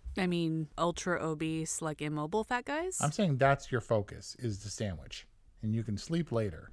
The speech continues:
Speaker 1: But he was drugged.
Speaker 2: Yeah, that's true. I mean, look,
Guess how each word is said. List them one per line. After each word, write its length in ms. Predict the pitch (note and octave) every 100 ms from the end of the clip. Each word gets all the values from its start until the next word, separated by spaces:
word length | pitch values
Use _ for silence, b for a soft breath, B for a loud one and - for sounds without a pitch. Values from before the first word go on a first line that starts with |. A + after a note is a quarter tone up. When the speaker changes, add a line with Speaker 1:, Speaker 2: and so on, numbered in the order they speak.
| - -
Speaker 1:
But 100 | B3+
he 60 | D4
was 140 | A#3
drugged. 420 | F#3 D4+ - - - - -
Speaker 2:
Yeah, 640 | C#3 C#3+ C#3+ D3 D3 C#3
that's 220 | C3 D3 -
true. 180 | G#2
I 80 | F#2
mean, 200 | B2 B2
look, 220 | C3 A#2